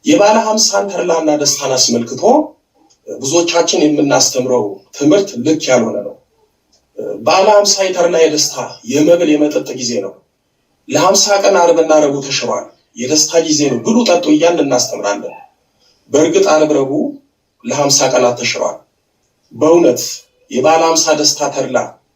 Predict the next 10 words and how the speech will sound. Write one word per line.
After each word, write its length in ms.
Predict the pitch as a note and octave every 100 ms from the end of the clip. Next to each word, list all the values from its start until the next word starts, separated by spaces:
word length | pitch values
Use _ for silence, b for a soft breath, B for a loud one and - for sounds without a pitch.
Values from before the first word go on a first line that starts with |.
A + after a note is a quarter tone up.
| _ _ _ _ _
ስጋችንን 580 | - G#3+ D#3+ - - - -
ብቻ 220 | D#3 - -
በመብል 380 | - C#3+ D3 E3+
በመጠጥ 460 | D3+ D3+ D3 G#2+ - - _ - _ B2
ማስደሰት 640 | B2+ C3+ - - - F3
ነው? 140 | F#3+ F#3+ - _ _ _ _ _ _ _ -
እንደውም 340 | D3 D#3+ G3+
በበዓለ 320 | F#3+ F3+ E3+ E3
ሀምሳ 220 | E3 - F3+
ብዙዎቻችን 680 | D3+ E3+ - D#3+ D#3 A3+